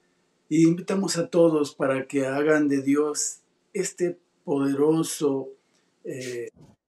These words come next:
digámoslo así, usen este poderoso instrumento para vincularse en un compromiso de amor, de entrega con Dios. Eso es lo más importante de la vida.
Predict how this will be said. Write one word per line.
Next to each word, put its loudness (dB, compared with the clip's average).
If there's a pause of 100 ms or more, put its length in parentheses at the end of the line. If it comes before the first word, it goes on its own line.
(220)
digámoslo 0
así, -4
usen 0
este 2
poderoso 2
instrumento 0
para 0
vincularse 0
en -6
un -4
compromiso -2
de -6
amor, -4
de -10
entrega -2 (1040)
con -12
Dios. -12 (720)
Eso 0
es 2
lo -2
más -8 (200)
importante -4 (160)
de -8
la -6
vida. -14